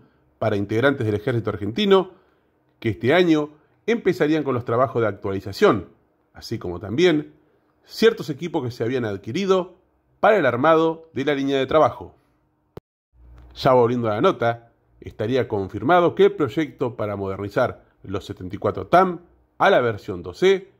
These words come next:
habría sido negociado satisfactoriamente gracias a las reuniones que mantuvo el embajador argentino en Israel, Sergio Urribarri, con el director de la Agencia de Cooperación Internacional del Ministerio de Defensa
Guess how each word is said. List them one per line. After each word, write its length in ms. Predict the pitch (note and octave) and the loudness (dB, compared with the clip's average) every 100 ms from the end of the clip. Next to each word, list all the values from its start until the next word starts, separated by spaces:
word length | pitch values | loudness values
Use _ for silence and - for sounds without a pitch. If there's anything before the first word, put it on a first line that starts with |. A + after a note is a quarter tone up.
| _ _ _ _ | _ _ _ _
habría 340 | - A3 G#3+ E3+ | 0 2 4 0
sido 320 | - E3+ D3+ | 0 0 2
negociado 520 | B2 A#2 A#2 B2 A#2 | 0 -2 -2 -4 -4
satisfactoriamente 1120 | - G#2+ G2+ G2 A2 G#2 C3+ F#3 E3+ F3+ F3 _ _ _ | -6 -14 -12 -12 -8 -4 -2 -2 0 -4 -4 _ _ _
gracias 320 | C3 D3 C3 | -4 -2 -2
a 60 | A#2 | -2
las 100 | G#2 | -2
reuniones 580 | G2 A2+ F3 F3 E3+ - _ _ _ _ _ - | -2 4 4 4 0 -6 _ _ _ _ _ -6
que 100 | A3+ | 0
mantuvo 640 | G3+ D#3 D#3+ D3+ C#3 A#2+ - | 2 2 2 4 2 0 -4
el 100 | G#2+ | -6
embajador 500 | G#2 G#2 G#2+ A2+ G#2 | -4 -4 -2 0 0
argentino 560 | - F#2 G#2 D#3 C3 | -4 -10 -4 0 0
en 80 | F#2+ | 0
Israel, 640 | F2+ F2+ A#2 F#3+ D#3 - _ _ _ _ _ | -4 -2 4 4 4 -6 _ _ _ _ _
Sergio 680 | - - D#3+ - A2+ F#2 - _ | -10 0 0 0 -4 -4 -10 _
Urribarri, 720 | A#2 G#2 G#2+ F3+ G3+ G3+ G3 _ _ _ _ _ _ | -8 -4 2 2 2 -4 -10 _ _ _ _ _ _
con 160 | A#3 | 2
el 100 | A3+ | 4
director 380 | E3 D3 A#2+ D3+ | 2 0 2 2
de 80 | C#3+ | 2
la 80 | A#2+ | 0
Agencia 340 | - C#3+ B2 | -2 -6 -2
de 140 | A#2 A2 | -2 -2
Cooperación 480 | G#2 G#2+ G2+ A#2+ | -2 -2 -2 -2
Internacional 880 | A2+ G2 G2+ F#2 - G#2+ F#3 F#3 F3+ - _ _ _ _ | -4 -4 -6 -8 -6 2 4 4 0 -14 _ _ _ _
del 260 | F#2+ F#3+ G#3 | 0 2 4
Ministerio 480 | D#3+ A#2 D3 C#3+ | 2 2 2 4
de 60 | A#2 | 4
Defensa 720 | G#2 D3+ D#3+ D3+ D#3 D#3 - | 2 2 0 2 2 2 -4